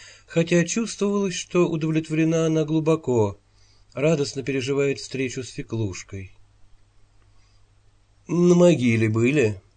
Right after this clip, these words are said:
«Была». «И отцовскую посетили?» «Да». «Как понравилась вам Феклушка?» «Она очень бедная».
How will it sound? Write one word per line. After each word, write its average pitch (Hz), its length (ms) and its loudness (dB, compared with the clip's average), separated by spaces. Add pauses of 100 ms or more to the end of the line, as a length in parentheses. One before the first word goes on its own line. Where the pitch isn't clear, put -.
(540)
«Была». 170 460 0 (1000)
«И 127 300 2
отцовскую 135 640 0
посетили?» 147 720 -6 (500)
«Да». 160 400 -4 (1300)
«Как 120 320 2
понравилась 107 640 2
вам 101 160 -4
Феклушка?» 107 720 -6 (1120)
«Она 214 200 0
очень 202 400 0
бедная». 113 760 -6